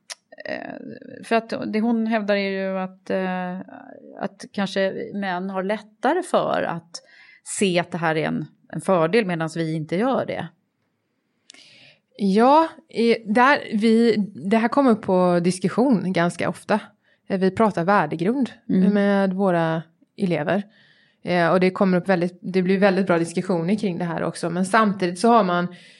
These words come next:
Speaker 2: så fort man kommer in i Försvarsmakten så indoktrineras man i systemet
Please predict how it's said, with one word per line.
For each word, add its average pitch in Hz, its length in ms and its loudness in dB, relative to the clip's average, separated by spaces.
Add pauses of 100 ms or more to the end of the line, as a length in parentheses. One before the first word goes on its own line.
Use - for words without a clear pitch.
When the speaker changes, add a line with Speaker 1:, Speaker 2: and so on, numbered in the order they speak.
(260)
Speaker 2:
så - 140 -2
fort 302 280 2
man 269 140 2
kommer 233 220 4
in 180 200 0
i 180 120 0
Försvarsmakten 190 880 0 (420)
så 185 540 0
indoktrineras 196 1120 4
man 208 260 4
i 185 160 4
systemet 180 800 0